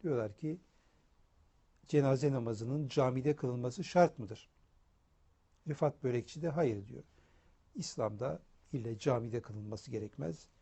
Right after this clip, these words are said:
Yeter ki bir cemaat, bir, e, şey olsun,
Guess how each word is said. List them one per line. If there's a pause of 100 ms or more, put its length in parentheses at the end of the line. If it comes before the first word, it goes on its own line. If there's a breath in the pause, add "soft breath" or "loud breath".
(920 soft breath)
Yeter
ki
bir
cemaat, (120)
bir, (1600)
e,
şey
olsun,